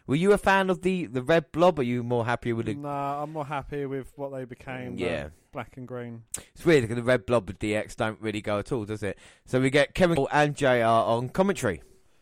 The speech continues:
Speaker 2: Yes, we're told tonight we will see a WrestleMania press conference, and J R guarantees H B K and Austin will get it on.
Speaker 1: Get it on.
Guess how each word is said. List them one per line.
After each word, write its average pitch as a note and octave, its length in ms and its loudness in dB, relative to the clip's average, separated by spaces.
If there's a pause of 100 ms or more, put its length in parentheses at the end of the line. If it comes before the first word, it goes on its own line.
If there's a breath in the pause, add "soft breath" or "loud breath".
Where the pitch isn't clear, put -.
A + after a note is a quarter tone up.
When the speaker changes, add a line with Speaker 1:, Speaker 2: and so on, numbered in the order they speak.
(100)
Speaker 2:
Yes, F3 320 -2
we're F3 160 4
told G3 280 4
tonight F3+ 280 2
we F3 120 0
will D#3+ 140 0
see E3+ 220 -2
a D#3 80 2
WrestleMania E3+ 640 -2
press G3+ 260 -2
conference, D3+ 580 -4
and C3+ 120 -8
J E3+ 240 0
R D3 320 2
guarantees E3 800 -2 (240)
H G3 260 -4
B E3 140 0
K D3 420 0 (140)
and F3 220 -2
Austin D3 520 -2 (260)
will C3+ 120 -6
get E3 200 0
it D#3 120 -2
on. D#3 360 0
Speaker 1:
Get B2 180 -2
it B2 40 0
on. C3 400 4